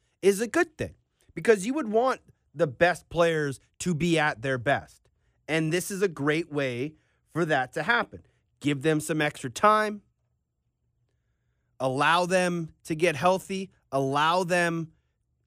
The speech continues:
to prepare properly. And it will just make for a better game.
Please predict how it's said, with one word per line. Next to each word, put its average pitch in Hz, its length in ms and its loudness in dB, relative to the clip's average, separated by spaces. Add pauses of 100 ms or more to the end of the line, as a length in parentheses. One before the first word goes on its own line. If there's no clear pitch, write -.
(360)
to 175 120 0
prepare 165 600 0
properly. 170 680 -4 (720)
And 180 100 4
it 220 80 2
will 226 120 -2
just - 320 0
make 196 240 2
for 185 180 -4
a 175 60 -2
better 180 260 0
game. 151 360 0